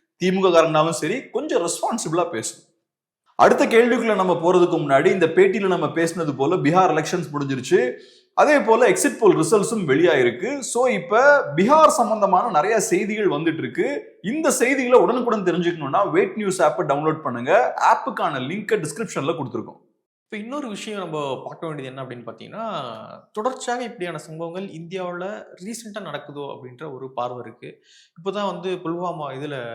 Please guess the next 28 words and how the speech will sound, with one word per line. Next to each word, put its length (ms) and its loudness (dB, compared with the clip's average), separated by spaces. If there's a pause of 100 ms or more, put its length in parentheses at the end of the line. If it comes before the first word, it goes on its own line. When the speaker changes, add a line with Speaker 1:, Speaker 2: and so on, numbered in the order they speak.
(220)
Speaker 2:
பஹல்காம்ல 480 -6
வந்து 200 -16
ஒரு 120 -16
தாக்குதல், 420 -10 (380)
இருபத்தி 280 -8
ஏழு 100 -6
பேர் 180 -8
வந்து 260 -12 (340)
இறந்து 240 -14
போறாங்க. 340 -14 (800)
அது 160 -4
நடந்து 720 -8
சில 200 -10
மாதங்கள் 480 -8 (760)
கூட 180 -6 (440)
முடிஞ்சிருக்காது, 560 -10 (180)
அதுக்குள்ள 500 -8
இப்படியான 360 -6
ஒரு 100 -10
தாக்குதல், 420 -8 (680)
செங்கோட்டைக்கு 560 -8
எதிராக 560 -6
ஒரு 200 -10
இப்படியான 380 -12
ஒரு 100 -12
சம்பவம் 300 -14
வந்து 160 -18
நடக்குது. 340 -18